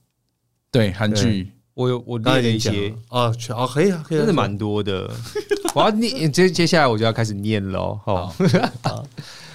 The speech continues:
Speaker 3: 嗯，请回答一九八八。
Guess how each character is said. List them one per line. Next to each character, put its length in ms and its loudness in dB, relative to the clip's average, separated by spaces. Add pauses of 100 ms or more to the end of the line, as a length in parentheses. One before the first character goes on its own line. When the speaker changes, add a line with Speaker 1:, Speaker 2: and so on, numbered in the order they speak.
(140)
Speaker 3:
嗯， 720 2 (1500)
请 400 2
回 300 4
答 220 4
一 120 2
九 200 2
八 140 2
八。 340 0